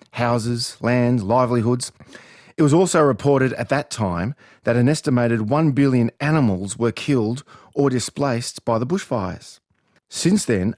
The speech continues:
a World Wildlife Fund report, this was in August last year, that revealed that the number is almost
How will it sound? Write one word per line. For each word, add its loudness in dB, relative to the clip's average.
a 0
World 2
Wildlife 2
Fund -2
report, -6
this -10
was -4
in 2
August 0
last -4
year, 0
that -2
revealed 0
that -4
the 0
number 2
is 0
almost 2